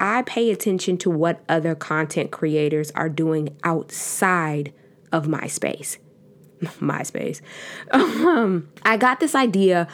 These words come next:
from one of the YouTubers that I regularly check for, and her name is Patricia Bright. If you don't know, Patricia is a pretty huge lifestyle YouTuber, is what I'm gonna call her.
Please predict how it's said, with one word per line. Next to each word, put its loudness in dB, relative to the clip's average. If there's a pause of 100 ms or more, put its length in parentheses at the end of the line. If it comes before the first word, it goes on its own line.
(320)
from 4
one 4
of 4
the 2
YouTubers 2
that 2
I 4
regularly 2
check -2
for, 0
and -4
her 0
name 0
is -2
Patricia -6
Bright. -4 (400)
If 0
you 2
don't 4
know, 2
Patricia 0
is 0
a 0 (100)
pretty 2
huge 0 (120)
lifestyle 2
YouTuber, 0
is -2
what 0
I'm 0
gonna 0
call 0
her. 0